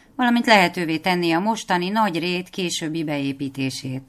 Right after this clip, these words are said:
Az óbudai kutyások már fölvették a kapcsolatot a római part védelméért évek óta sikeresen dolgozó civilekkel,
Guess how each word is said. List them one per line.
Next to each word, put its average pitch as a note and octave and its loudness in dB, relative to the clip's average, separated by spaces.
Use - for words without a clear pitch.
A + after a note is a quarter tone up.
Az E3+ 0
óbudai F3+ 8
kutyások G#3 2
már A#3 8
fölvették E3+ 2
a E3 -2
kapcsolatot F3 -2
a G3 2
római E3 2
part D#3+ 0
védelméért F3 2
évek F#3+ -2
óta F3 -4
sikeresen E3 -2
dolgozó D3+ -2
civilekkel, E3+ 0